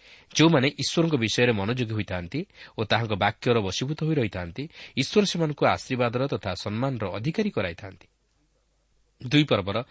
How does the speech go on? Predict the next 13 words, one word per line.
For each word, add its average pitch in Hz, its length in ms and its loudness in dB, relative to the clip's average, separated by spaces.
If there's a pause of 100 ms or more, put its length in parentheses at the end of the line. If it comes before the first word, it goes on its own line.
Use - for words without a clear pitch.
(380)
ପାଞ୍ଚ 113 240 2
ପଦରୁ 117 240 0
ନଅ 104 160 0
ପଦ 101 200 -4
ମଧ୍ୟରେ 95 360 -2
ଆମେ 92 220 -2 (1000)
ଦେଖୁ 123 320 -2
ଯେ 113 160 0 (1300)
ଦାଉଦ 127 360 4 (1000)
ପ୍ରତିଶୋଧର 165 560 2
ମନୋଭାବ 104 440 0
ପୋଷଣ 123 360 -4
କରୁଅଛନ୍ତି, 92 560 -10